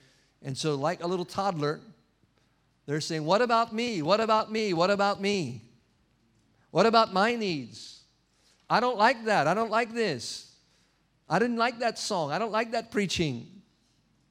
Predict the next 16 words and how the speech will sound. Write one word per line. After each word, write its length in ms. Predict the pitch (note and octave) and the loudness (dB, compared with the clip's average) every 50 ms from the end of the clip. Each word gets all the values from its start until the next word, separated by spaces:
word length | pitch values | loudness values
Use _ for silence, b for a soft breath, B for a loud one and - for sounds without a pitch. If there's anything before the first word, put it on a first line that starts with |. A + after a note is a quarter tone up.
| _ _ _ _ _ _ _ _ _ _ _ _ _ _ _ _ _ _ _ _ _ _ _ _ _ _ _ _ _ _ _ _ _ _ _ _ _ _ _ _ - _ - - _ _ _ _ _ _ _ - - - - _ | _ _ _ _ _ _ _ _ _ _ _ _ _ _ _ _ _ _ _ _ _ _ _ _ _ _ _ _ _ _ _ _ _ _ _ _ _ _ _ _ -20 _ -20 -20 _ _ _ _ _ _ _ -20 -20 -20 -12 _
When 140 | - C3+ C#3 | -2 0 0
you 80 | C#3+ C#3 | 0 0
should 260 | - - A#3+ B3 F#3+ | 0 -2 -2 -2 -2
be 80 | F#3+ F#3+ | -2 -2
spending 320 | - - - F#3 E3+ D#3+ | -2 -2 -2 -2 0 2
your 140 | D#3+ D#3 D3 | 2 0 0
time 260 | - D#3+ D3 D3 D3 | 0 0 -2 0 0
here, 320 | D3 F3 G#3 F#3+ F3 E3+ | 0 0 2 2 0 0
you 160 | E3+ - D3+ D#3 | 0 -2 -2 0
end 180 | D3 E3+ E3 | 0 0 0
up 120 | D#3+ D3+ D3+ | 0 0 0
having 320 | D#3 D#3 D3+ D3 D3+ C#3 | -2 -2 -2 -4 -6 -8
to 100 | - D3+ | -8 -6
turn 420 | C#3 - E3 E3 D#3+ D#3 D3 - - _ - | -4 -2 0 0 -2 -2 -6 -10 -12 _ -8
over 200 | C#3+ C#3 C3+ C#3 | -6 -4 -4 -2
here 360 | C3 C#3+ E3+ D#3+ C3+ G#2+ G2 | 0 0 0 0 0 -2 -4